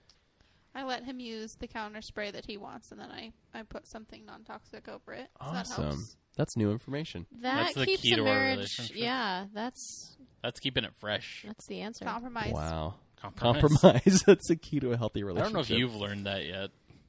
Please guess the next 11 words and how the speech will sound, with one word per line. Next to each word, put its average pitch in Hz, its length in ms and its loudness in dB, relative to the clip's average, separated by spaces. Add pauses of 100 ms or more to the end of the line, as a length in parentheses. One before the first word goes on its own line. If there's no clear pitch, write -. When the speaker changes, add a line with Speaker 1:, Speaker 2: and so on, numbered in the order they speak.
(460)
Speaker 1:
I'm 320 120 -10
working 233 320 -10
on 220 140 -12
it. 269 100 -14 (760)
Speaker 2:
<laughs> 139 80 -8 (240)
You 147 160 8
look 247 120 2
so - 220 6 (140)
smug 120 340 2
right 123 260 0
now. 160 300 0